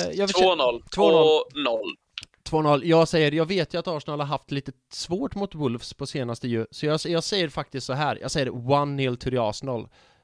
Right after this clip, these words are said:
Speaker 1: Det är första matchen efter uppehåll. Wolves har tågat igång lite grann. Det kan vara så att Arsenal är lite fräscha i benen, givetvis, men det kan också vara så att det är lite ringrostigt. Jag säger one nil till Arsenal. Ja, ja.
Speaker 2: Oh! Alltså, det,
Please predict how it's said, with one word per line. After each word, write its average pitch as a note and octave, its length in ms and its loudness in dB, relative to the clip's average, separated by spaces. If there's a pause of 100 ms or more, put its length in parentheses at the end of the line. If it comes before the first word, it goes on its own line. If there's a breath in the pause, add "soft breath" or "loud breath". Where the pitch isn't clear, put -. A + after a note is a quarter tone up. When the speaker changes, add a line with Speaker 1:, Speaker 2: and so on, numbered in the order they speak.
(120)
Speaker 1:
Det C#3+ 160 4
är C#3+ 140 6
första D#3+ 260 -2
matchen C#3+ 320 -2
efter C#3 220 -4
uppehåll. A#2+ 520 0 (260 soft breath)
Wolves C3 360 0
har D3 80 2
tågat C3 360 0
igång B2 240 -2
lite B2 200 -6
grann. A#2 320 -6 (340 soft breath)
Det - 80 -8
kan C#3 200 0
vara F3 120 4
så D#3+ 80 2
att D3+ 140 2
Arsenal C3 360 2
är A#2+ 180 2
lite A2+ 580 0 (680)
fräscha D3 340 0
i C#3 40 2
benen, C3+ 400 2
givetvis, C#3 540 -2
men B2+ 80 -4
det C3 60 -4
kan C3+ 160 -2
också C3+ 240 -4
vara D3+ 140 2
så B2+ 160 -2
att A2+ 120 -2
det A#2 80 0
är A2+ 60 0
lite A2 200 -2
ringrostigt. A#2 600 -4
Jag D3+ 120 -2
säger E3 220 6
one D#3 200 6
nil C#3 100 4
till - 180 -2
Arsenal. G#2 360 -4 (520 soft breath)
Ja, A#2+ 160 -4
ja. A2+ 240 -8 (260)
Speaker 2:
Oh! C4+ 220 -2 (800)
Alltså, C#3+ 240 -6
det, C#3 260 -2